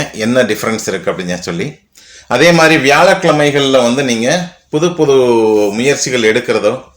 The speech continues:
அதெல்லாம் வந்து நீங்க தவிர்க்கலாம். தவிர்ச்சிங்க அப்படின்னு சொன்னால் உண்மையிலேயே அருமையாக இருக்கும். அதே மாதிரி தேதிகள் அப்படின்னு சொல்லி எடுத்தோம்னா மூன்றாம் தேதி, பன்னிரெண்டாம் தேதி, இருபத்தி ஒண்ணாம் தேதி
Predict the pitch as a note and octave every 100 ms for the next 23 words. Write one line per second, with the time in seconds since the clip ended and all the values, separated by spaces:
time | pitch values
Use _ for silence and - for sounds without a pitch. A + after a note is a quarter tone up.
0 | _ _ _ _ _ _ - A2 B2 B2+
1 | A#2+ B2+ A#2+ A2 - A2 C#3 C#3 G#2+ E2+
2 | - - - _ - B2 C3+ - C#3 C3
3 | A#2+ A#2+ A2 A2 G#2 C3+ C3 A#2 A#2+ A#2+
4 | B2+ F3 - _ _ _ _ _ - G#2
5 | A#2 A#2+ A#2 A2 F#2 F2 C#3+ D3+ _ -
6 | - - _ - C3 E3 D#3 C#3+ D#3 D3+
7 | D#3+ E3 E3 D#3 A2+ F2 - - A#2 A2+
8 | A2+ G#2+ A2 G#2+ F#2+ G#2+ G#2+ A#2+ G#2+ -
9 | B2+ C3+ C#3+ C3 A#2+ A#2+ G#2+ C#3 D3+ _
10 | A#2+ B2+ C3+ - - A2 G3 F#2+ C3+ -
11 | _ _ _ - B2+ D3+ D3 B2 A#2 A2+
12 | G#2 G2 F#2